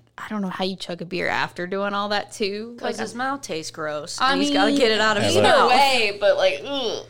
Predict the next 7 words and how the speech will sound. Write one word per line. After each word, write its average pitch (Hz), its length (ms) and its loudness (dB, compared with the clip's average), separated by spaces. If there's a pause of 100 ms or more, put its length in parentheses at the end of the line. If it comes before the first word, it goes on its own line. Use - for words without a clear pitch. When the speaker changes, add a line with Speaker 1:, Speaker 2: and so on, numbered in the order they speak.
(220)
Speaker 3:
But 185 200 2
he, 175 140 -4 (1120)
I, - 220 -8
I, 147 260 0
I 135 40 4
get 131 240 0
that. 143 280 0